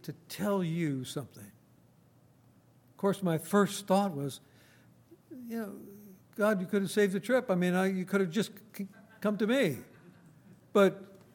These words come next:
but I didn't, and I, 'cause I really respected him a lot, and I said, "Well, well, what is the message?" Well, he told me the message. And as he was unfolding the message to me,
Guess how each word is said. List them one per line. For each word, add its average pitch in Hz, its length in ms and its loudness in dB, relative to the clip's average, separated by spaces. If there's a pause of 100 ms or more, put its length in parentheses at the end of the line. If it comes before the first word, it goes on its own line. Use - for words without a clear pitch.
(640)
but 196 140 6
I 196 120 8
didn't, 247 520 4
and 202 180 6
I, 202 320 4
'cause 190 300 0
I 208 160 2
really 226 320 4
respected 247 640 4
him 208 180 4
a 202 60 4
lot, 214 240 4
and 226 100 2
I 208 60 4
said, 214 160 0
"Well, 214 180 -2
well, 208 460 -4
what 233 180 -4
is 226 220 -2
the 208 80 -2
message?" 190 420 0
Well, 185 160 2
he 214 120 4
told 247 460 4
me 202 120 0
the 190 120 -6
message. 208 380 -6 (1700)
And 175 100 0
as 247 220 8
he 254 100 6
was 208 200 4
unfolding 214 720 2
the 170 80 -2
message 208 440 -2
to 160 100 -4
me, 131 280 -10